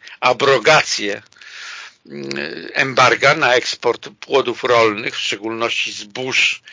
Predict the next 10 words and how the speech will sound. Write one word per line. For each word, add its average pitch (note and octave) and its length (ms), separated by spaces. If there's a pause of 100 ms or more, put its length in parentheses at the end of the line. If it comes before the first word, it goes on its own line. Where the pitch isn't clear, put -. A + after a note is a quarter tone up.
(580)
mm, A2 400
z - 120
Rosji, C3+ 540
która C3+ 440
to C3+ 220
Rosja C3 440
jest A#2+ 360
największym C#3 600
eksporterem G#2+ 760
od, G2+ 120